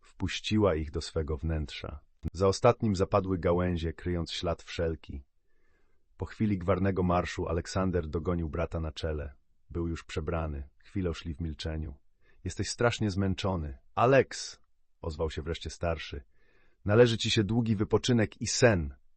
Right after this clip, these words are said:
"Mniejsza o mnie", mruknął. "Ważniejszy przedmiot zajmuje mnie w tej chwili.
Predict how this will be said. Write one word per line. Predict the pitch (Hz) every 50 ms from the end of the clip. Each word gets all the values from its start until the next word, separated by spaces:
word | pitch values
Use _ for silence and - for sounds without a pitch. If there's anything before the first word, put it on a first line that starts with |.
| _ _ _ _ _ _ _ _ _ _ _ _ _ -
"Mniejsza | 101 110 120 117 110 98 - - 95 -
o | - 104
mnie", | 104 92 80 69 50 - - - _ _ _ _ _ _ -
mruknął. | 78 82 85 80 - - 80 76 78 80 78 - _ _ _ _ _ _ _ _ - _ _ _ _ -
"Ważniejszy | 101 101 95 113 123 123 - - 98
przedmiot | - - 120 110 101 107 101 87
zajmuje | 80 98 92 95 98 98 90 87
mnie | 85 82
w | 78 -
tej | - 80 78
chwili. | - - - 92 87 82 78 73 -